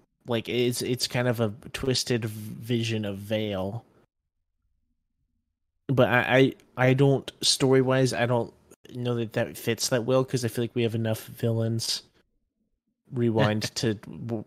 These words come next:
Speaker 1: the Way of Kings when I said Shallan was our bigger villains. <laughs> Um,
Speaker 2: <laughs>
Speaker 1: but, <laughs> um,
Speaker 2: I,
Speaker 1: but that's something I never
Speaker 2: something
Speaker 1: thought of.
Speaker 2: Yeah, another factor in this,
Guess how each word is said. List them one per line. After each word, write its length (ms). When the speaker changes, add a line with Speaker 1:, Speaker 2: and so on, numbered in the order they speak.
Speaker 1:
the 180
Way 140
of 120
Kings 260
when 100
I 60
said 180
Shallan 460
was 160
our 80
bigger 300
villains. 600
<laughs> 920
Um, 500
Speaker 2:
<laughs> 40
Speaker 1:
but, 300
<laughs> 20
um, 480
Speaker 2:
I, 200
Speaker 1:
but 120
that's 180
something 180
I 60
never 80
Speaker 2:
something 120
Speaker 1:
thought 180
of. 240
Speaker 2:
Yeah, 300
another 340
factor 360
in 80
this, 180